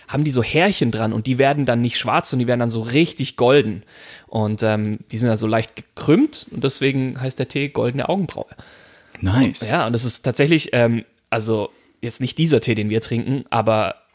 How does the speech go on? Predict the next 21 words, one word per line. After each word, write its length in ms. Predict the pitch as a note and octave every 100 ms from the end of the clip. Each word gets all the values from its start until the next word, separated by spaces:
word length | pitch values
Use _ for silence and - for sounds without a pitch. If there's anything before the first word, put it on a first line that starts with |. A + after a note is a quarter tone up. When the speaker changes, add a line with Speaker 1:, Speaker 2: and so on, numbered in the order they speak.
| _ -
Speaker 1:
das 160 | -
ist 80 | A#2+
mit 160 | D3 -
einer 160 | C3+
der 140 | B2 A2+
teuersten 440 | C3+ C3+ - A#2
Tees 220 | B2 A2+
der 160 | A2+ G#2
Welt. 260 | E2 -
Also 160 | - A2+
man 140 | A2
kann 320 | - - C3+ B2+
da 140 | A2
Tees 360 | - C#3+ D3 A#2
haben, 220 | A2 A2
wo 80 | A#2
ein 200 | A#2 B2
Gramm 400 | - A#2 C3+ C#3 - - -
fast 240 | - - -
bis 140 |
zu 100 | -